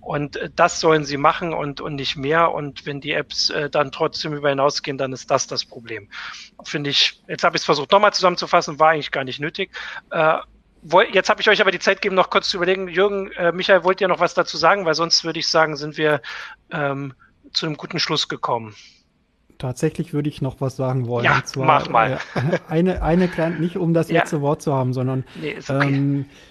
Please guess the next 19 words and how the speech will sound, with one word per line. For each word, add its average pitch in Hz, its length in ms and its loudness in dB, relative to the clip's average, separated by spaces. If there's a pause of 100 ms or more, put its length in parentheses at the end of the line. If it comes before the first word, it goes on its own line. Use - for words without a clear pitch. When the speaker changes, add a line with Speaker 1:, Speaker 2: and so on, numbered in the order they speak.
(260)
Speaker 2:
wa-, 147 320 0
woher 147 380 2
sich 160 180 -6
vielleicht 147 340 -4
auch 139 120 -8
das - 300 -8
Misstrauen 139 520 -4
gegenüber 135 540 -2
diesen 127 220 -4
zentralen 123 600 -4
Serverlösungen, 117 1700 -4
äh, - 40 -8
speist. - 840 -6
Ähm, 120 280 -6
das, - 460 -10
äh, 160 140 -12 (580)
dazu, 135 480 -6
glaub 131 240 -2
ich, - 160 -10